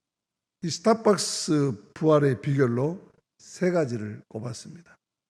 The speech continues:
예, 첫째는 하워드 슐츠는 회사의 모든 문제가 내 잘못이라고 인정하는 용기와 리더십을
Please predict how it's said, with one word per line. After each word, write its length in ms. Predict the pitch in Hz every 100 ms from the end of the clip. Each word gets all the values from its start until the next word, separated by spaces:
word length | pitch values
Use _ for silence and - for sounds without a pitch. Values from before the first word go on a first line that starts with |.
| _ _ _
예, 180 | - 120 -
첫째는 680 | - 160 190 160 135 185 - _ _ _ _ _ _ _ _ _
하워드 460 | _ 170 208 226 220
슐츠는 640 | - 170 175 135 117 107 - _ _ _ -
회사의 400 | 190 196 180 147
모든 560 | 131 156 202 262 220
문제가 540 | 156 139 123 113 107 - _ _ _
내 440 | - 143 208 240 156
잘못이라고 920 | - 131 143 156 143 127 113 113 -
인정하는 680 | 135 139 131 123 117 156 185 _ _ _ _ _
용기와 580 | - 135 135 131 127 127 -
리더십을 680 | 120 175 180 - 123 160 202